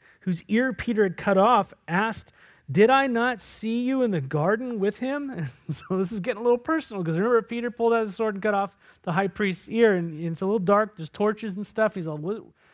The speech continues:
weren't you the guy out there with the sword chopping someone's ear off?"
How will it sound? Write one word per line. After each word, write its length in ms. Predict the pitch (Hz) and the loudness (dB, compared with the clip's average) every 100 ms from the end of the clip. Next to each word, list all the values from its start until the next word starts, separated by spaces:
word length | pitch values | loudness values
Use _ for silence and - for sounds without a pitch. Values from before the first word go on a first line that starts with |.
| _ _ | _ _
weren't 280 | 185 247 233 | -2 -2 -2
you 120 | 254 | -4
the 80 | 269 | 0
guy 260 | 240 240 240 | 2 4 4
out 240 | 247 214 | 2 2
there 380 | 247 247 247 240 | 4 4 2 -2
with 140 | 220 | -8
the 80 | 196 | -12
sword 460 | - 226 220 220 196 | -2 0 2 0 0
chopping 420 | 226 214 214 214 | 2 2 0 -6
someone's 380 | 226 214 208 190 | -6 -4 -2 2
ear 180 | 208 | 4
off?" 320 | 196 196 190 | 6 4 0